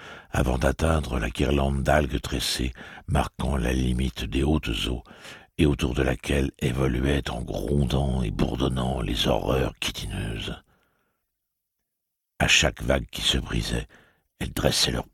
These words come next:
pinces, évoquant ces foules électrisées par la fureur que l'on voit dans les vieilles bandes d'actualité tendre le bras en gueulant « Heil Hitler !»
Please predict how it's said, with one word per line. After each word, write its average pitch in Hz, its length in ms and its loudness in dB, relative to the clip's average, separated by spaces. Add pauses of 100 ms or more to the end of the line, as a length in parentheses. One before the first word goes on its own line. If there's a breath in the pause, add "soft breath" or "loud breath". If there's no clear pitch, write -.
pinces, 64 560 0
évoquant 58 400 -4
ces 58 240 0
foules - 540 -4
électrisées - 680 -2
par - 180 -4
la 64 100 -2
fureur 64 580 0 (320 loud breath)
que 76 80 4
l'on 69 200 4
voit 65 280 2
dans 60 100 -2
les 64 140 2
vieilles 67 260 2
bandes 67 240 -2
d'actualité 62 680 0
tendre 65 340 -2
le 67 100 0
bras 69 240 0
en 67 140 0
gueulant « 71 340 2 (180 loud breath)
Heil - 440 8
Hitler !» - 380 8